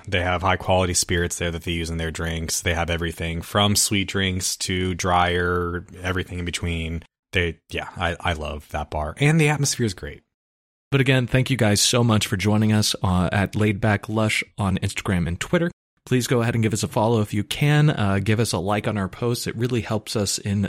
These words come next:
Speaker 2: the algorithms,
Speaker 1: Mm-hmm.
Speaker 2: which is, of course, the, the best way to kinda get us out there.
Speaker 1: And tell your friends.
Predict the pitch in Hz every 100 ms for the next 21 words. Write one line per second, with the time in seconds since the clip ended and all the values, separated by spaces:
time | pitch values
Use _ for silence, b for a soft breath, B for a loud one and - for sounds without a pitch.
0 | - 95 95 98 - 107 135 - 85 -
1 | 107 135 117 107 98 101 95 85 - 98
2 | 92 - 107 98 - - - 98 90 -
3 | 95 87 78 67 95 95 101 92 - 98
4 | 90 - 104 95 90 85 85 - 92 -
5 | 80 85 - _ _ _ _ _ 180 196
6 | 214 220 185 - 76 82 - -